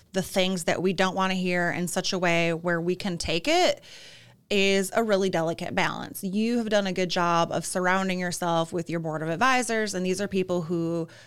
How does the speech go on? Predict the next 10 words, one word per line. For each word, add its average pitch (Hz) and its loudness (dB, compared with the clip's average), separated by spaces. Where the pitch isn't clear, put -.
that 180 2
you 202 0
know 190 4
love 190 4
you 233 2
first 214 0
and 208 0
foremost, 185 0
but 175 0
also 185 4